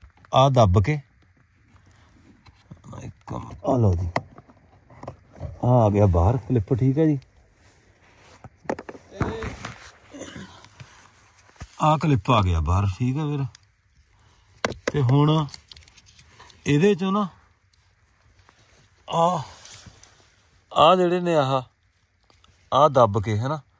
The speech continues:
ਆਹ ਲੌਕ ਇੱਧਰ ਕਰਕੇ ਆਪਾਂ ਆਹ ਬਾਹਰ ਖਿੱਚ ਲੈਣੀ ਆ।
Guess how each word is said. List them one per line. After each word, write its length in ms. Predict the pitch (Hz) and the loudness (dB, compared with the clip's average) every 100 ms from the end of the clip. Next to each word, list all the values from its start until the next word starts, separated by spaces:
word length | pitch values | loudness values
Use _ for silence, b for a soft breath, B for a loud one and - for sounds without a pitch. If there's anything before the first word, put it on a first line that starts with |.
| _ _ _ _ _ _ | _ _ _ _ _ _
ਆਹ 160 | 127 139 | -4 0
ਲੌਕ 340 | 135 120 113 | 2 2 0
ਇੱਧਰ 260 | 120 113 151 | -4 -4 -4
ਕਰਕੇ 480 | 123 110 - 180 185 _ _ _ _ _ _ - _ _ _ _ - | -2 -2 -4 -8 -10 _ _ _ _ _ _ -16 _ _ _ _ -6
ਆਪਾਂ 280 | 113 143 | -2 2
ਆਹ 60 | 143 | 4
ਬਾਹਰ 240 | 123 123 | 4 2
ਖਿੱਚ 240 | 143 98 - | 0 -8 -4
ਲੈਣੀ 360 | 107 92 87 | -2 0 -2
ਆ। 80 | 82 | -4